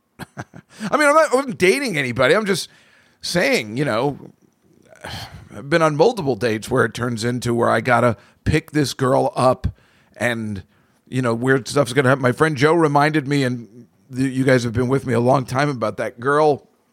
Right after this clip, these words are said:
Uh, actually, it was in the news. That girl, you remember, she kinda lived down the street,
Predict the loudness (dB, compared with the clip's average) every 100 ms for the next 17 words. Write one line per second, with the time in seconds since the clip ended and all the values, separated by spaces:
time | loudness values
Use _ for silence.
0 | -12 -4 -4 -4 -8 -2 -2 0 0 0
1 | 0 2 2 2 -2 _ _ _ _ _
2 | _ _ _ _ _ _ -8 0 0 4
3 | 4 4 0 -16 -14 -4 0 0 0 -4
4 | -4 -2 -2 -2 -2 -2 -2 -4 -6 0
5 | 0 0